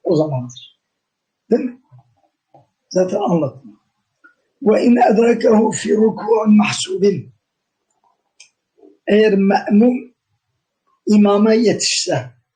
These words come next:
nerede? Fi ruku'un mahsubin. İmam için has-, hasaplanan, yani imam için caiz olan, yeterli olan bir rekata yetişse.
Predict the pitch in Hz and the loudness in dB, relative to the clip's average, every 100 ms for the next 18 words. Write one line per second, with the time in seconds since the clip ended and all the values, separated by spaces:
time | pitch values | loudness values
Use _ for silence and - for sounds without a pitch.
0 | _ _ _ _ 175 226 208 233 262 - | _ _ _ _ -2 0 2 0 -2 -8
1 | _ _ _ _ _ _ _ _ - 196 | _ _ _ _ _ _ _ _ 0 2
2 | 208 208 226 214 214 208 - - _ - | 2 0 -2 2 2 0 -6 -12 _ -4
3 | 233 180 143 110 _ _ _ _ _ _ | -2 0 -2 -4 _ _ _ _ _ _
4 | _ _ _ _ _ - 190 208 233 233 | _ _ _ _ _ -4 -2 0 0 0
5 | - - 170 139 131 160 156 - - _ | -4 -4 -6 -6 -8 -6 -4 -6 -10 _
6 | _ - 156 - - 160 175 202 220 - | _ -10 -6 -6 -6 -4 -2 0 -2 -4
7 | _ _ _ - 165 156 - 175 196 202 | _ _ _ -4 -2 -2 -2 0 0 -2
8 | 196 - 151 120 - _ _ _ _ - | -4 -6 -8 -12 -16 _ _ _ _ -4
9 | 170 185 - - - - 165 165 143 165 | -4 -4 -6 -8 -6 -6 -4 -4 0 0
10 | 165 175 175 175 208 190 185 214 - - | 0 -4 -4 -2 0 2 2 0 -4 -12
11 | _ _ - 214 202 190 - 180 202 196 | _ _ -2 0 2 0 -2 -6 -2 -2
12 | 139 - - | 0 -4 -6